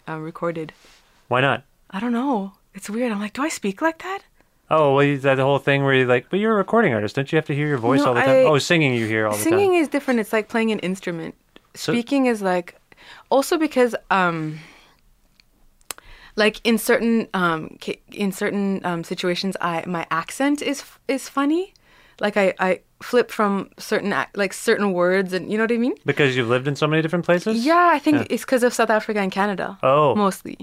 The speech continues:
Speaker 2: Okay.
Speaker 1: Um, so there's, like, certain, the ways of saying things. It's not like, you know, when you're in England, you start speaking with an English accent because
Speaker 2: Sure.
Speaker 1: you're, "Here we are." <laughs> Yes.
Speaker 2: Sure, good. You know,
Speaker 1: But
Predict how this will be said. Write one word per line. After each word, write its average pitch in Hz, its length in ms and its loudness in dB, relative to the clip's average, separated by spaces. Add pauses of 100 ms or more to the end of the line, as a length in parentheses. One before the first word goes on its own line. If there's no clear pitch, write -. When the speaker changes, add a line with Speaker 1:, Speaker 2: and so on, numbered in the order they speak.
Speaker 2:
Okay. 110 320 -2 (540)
Speaker 1:
Um, 165 600 -2 (880)
so 208 180 0
there's, 196 180 2
like, 190 180 2
certain, 208 380 2
the 180 100 -2
ways 180 300 4
of 185 100 0
saying 175 380 0
things. 151 320 -10
It's 151 160 -12
not 165 200 -2
like, - 340 -10 (720)
you 196 100 -4
know, 165 320 -4
when 170 220 -2
you're 165 80 0
in 160 80 -4
England, 170 340 -4
you 156 60 -8
start - 280 -2
speaking 165 360 -6
with 165 160 -6
an 175 80 -2
English 165 320 -2
accent 151 420 -2
because 226 180 -4
Speaker 2:
Sure. 120 300 2
Speaker 1:
you're, 226 320 0 (260)
"Here 302 260 2
we 208 100 4
are." 208 400 2
<laughs> - 60 -20 (1200)
Yes. 202 400 2
Speaker 2:
Sure, 151 180 4
good. 104 40 -4 (580)
You 143 60 2
know, 185 300 4
Speaker 1:
But 269 100 -8